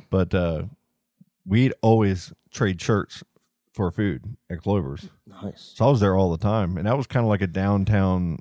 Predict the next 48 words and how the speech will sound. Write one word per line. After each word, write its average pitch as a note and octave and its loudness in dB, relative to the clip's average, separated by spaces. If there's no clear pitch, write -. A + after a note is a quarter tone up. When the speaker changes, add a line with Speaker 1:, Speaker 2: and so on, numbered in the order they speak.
Speaker 1:
staple - -4
Speaker 2:
Yeah, C#3 0
it E3 -2
was. A#2 -4
Speaker 1:
for E2+ -4
Speaker 2:
Yes, E2+ -4
it F#2+ 2
Speaker 1:
years. E2 -2
Their F#2+ 0
Speaker 2:
was. C#3 -6
Speaker 1:
cobbler F#2+ 0
is E2+ -4
amazing. E2+ -4
Speaker 2:
Yeah. E3 -6
Speaker 1:
And D#2+ -4
own-, F#2 -2
a F#2 -4
new G2+ 2
ownership G2+ 0
took G#2+ 2
over, G2+ 2
kinda F#2+ 0
had G2 0
some, G2 2
you G#2+ -4
know, F#2+ -2
money F#2 0
and F2+ -4
it, - -8
personal A#2 0
issues, F#2 -2
I G2 -2
think. G2 -4
Speaker 2:
Yeah. A2+ 0
Speaker 1:
Not E2+ -6
get E2+ -6
into E2+ -2
it, - -6
but, F2 -8
you A2 -4
know, F2 -4
it's - -8
had B2+ 0
some A#2 0
issues. G2+ -2
Speaker 2:
Yeah. - -2
Speaker 1:
And, G#2 4
uh, G2+ 2